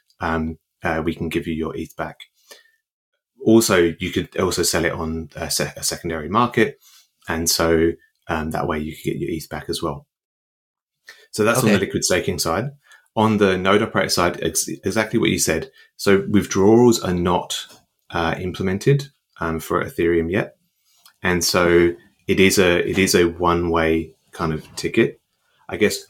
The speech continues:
Speaker 1: one of the very subtle, subtle things to, to note there is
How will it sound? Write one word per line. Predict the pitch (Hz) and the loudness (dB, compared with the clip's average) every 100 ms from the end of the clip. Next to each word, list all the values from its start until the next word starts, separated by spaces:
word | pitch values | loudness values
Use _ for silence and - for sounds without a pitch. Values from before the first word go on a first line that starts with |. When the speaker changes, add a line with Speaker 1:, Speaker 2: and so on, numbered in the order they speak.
| _ | _
Speaker 1:
one | 101 120 | 2 4
of | |
the | 123 | 4
very | 101 98 95 | 4 4 2
subtle, | 95 95 - 98 95 - - - | 2 -2 2 2 2 -2 -14 -8
subtle | - 101 98 | -4 -2 0
things | 95 87 85 | 0 0 -4
to, | - 82 82 | 0 0 0
to | - | -2
note | 85 82 - | -2 0 -2
there | 87 80 | -2 -4
is | 82 82 80 - | -2 -4 -6 -8